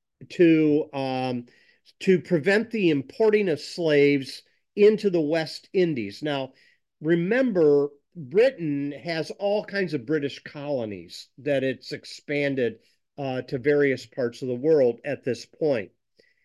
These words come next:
There was a very, uh, um, influential group that was known as the Clapham sect. These were individuals that were, uh,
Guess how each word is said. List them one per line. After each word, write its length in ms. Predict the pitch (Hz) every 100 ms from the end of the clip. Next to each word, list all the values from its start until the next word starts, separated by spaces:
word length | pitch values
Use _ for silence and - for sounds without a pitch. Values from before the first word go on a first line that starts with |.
| _ _ _ _
There 240 | 170 226
was 480 | 220 233 226 202 - 196
a 200 | 175 127
very, 760 | 196 226 285 285 269 247 -
uh, 260 | 160 151 151 151 - _ _ _ -
um, 540 | 143 139 135 131 123 _ _ _
influential 880 | 226 233 202 208 185 185 - 165 123
group 600 | 101 127 123 117 98 - _ _ _ _ _
that 300 | 151 151 - 170
was 240 | 151 131
known 300 | 160 175 180
as 200 | 160 -
the 160 | 143 127 _
Clapham 1040 | - _ 202 202 - - 175 165 160 160 160
sect. 640 | - - 165 107 _ - _ _ _ _ _ -
These 220 | 233 247
were 340 | 240 214 202 196
individuals 680 | 202 190 165 160 185 165
that 180 | 165 156
were, 180 | 139 127 _ -
uh, 180 | 135